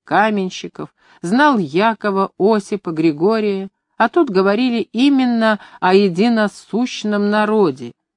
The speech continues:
и ставили себя куда-то ниже его в зависимость от его воли. Мне же казалось,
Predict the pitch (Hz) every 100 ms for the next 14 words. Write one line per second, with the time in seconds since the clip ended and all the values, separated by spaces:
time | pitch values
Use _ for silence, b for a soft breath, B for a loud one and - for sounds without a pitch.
0 | _ - 202 - - 302 262 208 202 185
1 | 175 240 - 160 196 - 170 147 151 233
2 | 190 165 147 135 135 127 b b 143 139
3 | 151 143 240 - 220 208 - - 151 -
4 | 151 143 160 147 135 127 117 139 _ _
5 | _ - 156 165 160 165 170 151 220 202
6 | 131